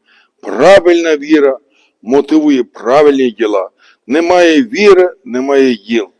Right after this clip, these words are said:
Це і пуста віра. Вірою Даниїл зробив поступок, вірою Авраам зробив поступок.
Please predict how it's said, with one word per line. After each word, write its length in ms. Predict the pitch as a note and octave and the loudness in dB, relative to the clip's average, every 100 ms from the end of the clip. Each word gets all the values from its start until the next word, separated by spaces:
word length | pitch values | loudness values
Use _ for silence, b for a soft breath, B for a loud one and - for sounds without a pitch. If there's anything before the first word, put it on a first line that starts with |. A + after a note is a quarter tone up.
| _ _ - | _ _ -8
Це 200 | C#3 C3+ | 0 0
і 60 | |
пуста 480 | - C3 - C#3+ A#2+ | 0 -8 -4 -2 0
віра. 280 | G2+ G2 - _ _ _ - | -2 -6 -8 _ _ _ -20
Вірою 680 | F2 C3 G3+ F3+ F3 F3 E3 - | -10 -2 2 4 4 0 -2 -2
Даниїл 580 | A2+ A#2+ A#2 C#3 D#3+ | -2 -2 -2 0 -2
зробив 380 | B2 B2 C3 C3+ | -2 -4 -2 -6
поступок, 960 | - C3 A#2 - F3+ D#3+ D#3 - - _ b b - | -6 -8 -8 -6 -4 -4 -4 -6 -10 _ b b -8
вірою 500 | D#3+ G3 F#3 F3+ - | 0 2 2 0 -2
Авраам 600 | - C#3 B2+ C#3 F3 E3 | -2 -2 -2 0 0 -4
зробив 360 | A#2+ C3 B2 A#2+ | -4 -2 0 -2
поступок. 840 | - G2+ - - F#4+ D4+ - - | -4 -16 -12 -2 -2 0 -8 -10